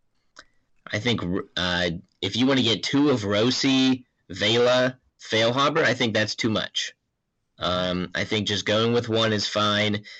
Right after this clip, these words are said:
If you really wanna get, like, Laurent Simon for six point five million in defense, I think that's okay.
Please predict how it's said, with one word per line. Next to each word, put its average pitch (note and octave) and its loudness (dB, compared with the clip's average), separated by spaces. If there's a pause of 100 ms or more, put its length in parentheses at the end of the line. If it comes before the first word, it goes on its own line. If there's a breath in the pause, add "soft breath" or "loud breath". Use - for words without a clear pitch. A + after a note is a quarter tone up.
(140 loud breath)
If G#2 -6
you G#2 -2
really A#2+ 4
wanna A2+ 2
get, A2 0
like, G2+ 0
Laurent G#2+ 0
Simon A#2+ 0
for A#2 -4
six G#2+ -2
point G#2+ -2
five G2+ -2
million C3 2
in G2 -2
defense, B2+ -2
I G2 0
think G2+ -6
that's G2 -4
okay. G#2+ 0